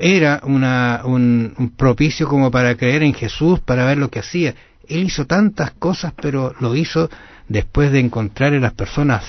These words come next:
fe, que, que creían en él, porque si alguien se sana y no cree en Jesús, entonces dice, "Bueno,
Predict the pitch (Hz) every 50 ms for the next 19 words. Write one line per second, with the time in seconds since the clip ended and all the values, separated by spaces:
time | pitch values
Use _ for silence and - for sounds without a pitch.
0 | - - - 165 190 208 180 135 117 113 - - - _ - - - - - -
1 | 127 113 120 120 123 139 180 175 160 143 139 147 196 214 196 - - 135 - -
2 | 139 127 - - - - - - - - - - 147 160 196 202 208 202 - -
3 | 165 143 - - 185 196 190 160 139 120 110 - - _ _ _ - 139 135 131
4 | 123 110 - 165 180 190 190 170 - - 139 - - 190 208 202 - - - -
5 | - - - - - 131 131 131 131 165 175 180 - - 156 160 175 175 - -
6 | 143 127 156 165 165 160 147 135